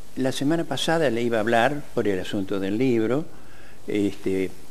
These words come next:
porque iba a venir para Tandil, este, y pasa esto, imagínate, nos cayó como una,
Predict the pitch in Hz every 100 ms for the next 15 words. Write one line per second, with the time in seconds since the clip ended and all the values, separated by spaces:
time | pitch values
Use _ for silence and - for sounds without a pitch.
0 | - 104 - 110 110 101 110 139 160 139
1 | - - - - - 87 92 92 101 110
2 | 110 123 131 - - - - - - -
3 | 104 98 - 104 104 - 120 110 110 101
4 | 101 101 98 98 92 - - - - -
5 | - 131 - 120 92 90 - 98 104 101
6 | 110 127 135 117 98 95 - - - 95
7 | 101 101 - 101 104 113 107 104 98